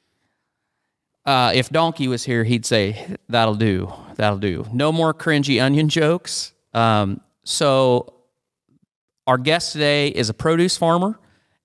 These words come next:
but he's really become an advocate for just about all aspects of farming here in the United States.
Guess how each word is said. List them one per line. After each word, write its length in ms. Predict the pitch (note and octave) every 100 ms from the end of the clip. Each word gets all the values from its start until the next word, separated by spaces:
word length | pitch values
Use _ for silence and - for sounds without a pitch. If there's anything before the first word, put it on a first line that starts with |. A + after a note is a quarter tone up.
| -
but 220 | B2+ C3+
he's 200 | D3 B2+
really 300 | D3+ F3+ D#3+
become 640 | B2+ - D#3 C#3+ C#3+ C#3 -
an 320 | A#2+ A2+ A2
advocate 680 | - C3 C#3+ C3+ D3 C#3+ -
for 640 | - A#2+ A#2 G#2+ G#2 G#2 _ -
just 260 | B2 C#3
about 280 | B2 B2 A2+
all 320 | A#2+ B2 B2
aspects 600 | A2+ A2+ - G#2+ G#2+ - -
of 360 | G2 G2 F#2+
farming 480 | - - A#2 A#2 A#2
here 140 | A2+
in 80 | A#2
the 80 | A#2
United 260 | A2 A#2 A2
States. 480 | - A#2 C#3+ -